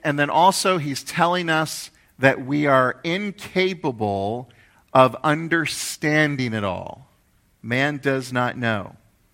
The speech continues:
So we're gonna look at each of these sections this morning. I think there are three of them in our passage, verses one through six, verses seven through twelve, or seven to ten, and then verses eleven and twelve. We're going to do verse ele-, one to six first,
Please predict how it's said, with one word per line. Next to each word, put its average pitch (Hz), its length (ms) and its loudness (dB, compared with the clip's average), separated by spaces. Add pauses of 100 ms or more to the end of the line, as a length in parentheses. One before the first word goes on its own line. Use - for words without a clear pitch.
(640)
So - 200 8
we're 180 120 0
gonna 277 140 4
look 254 180 0
at 214 80 -4
each 208 180 -4
of 185 60 -12
these 180 140 -6
sections 123 680 -2
this 131 220 -4
morning. 131 240 0
I 151 40 2
think 240 200 -6
there 285 120 2
are 170 80 4
three 160 440 -2
of 123 140 -2
them 113 240 -2
in 120 60 -10
our 120 140 -6
passage, 120 680 -2 (420)
verses 151 360 -2
one 165 260 0
through 196 200 -6
six, - 580 -4 (760)
verses 123 300 -4
seven 151 280 2
through 156 160 -8
twelve, 120 420 2
or 117 140 -4
seven 147 280 0
to 143 60 -10
ten, 117 400 -2 (380)
and 120 100 -6
then 131 100 0
verses 131 340 -6
eleven 123 360 2
and 113 100 -8
twelve. 107 480 -2 (540)
We're 160 100 -4
going 302 240 0
to 269 80 -2
do 196 240 0
verse 165 300 0
ele-, 147 380 2
one 165 240 2
to 285 60 -4
six - 380 -4
first, - 680 -2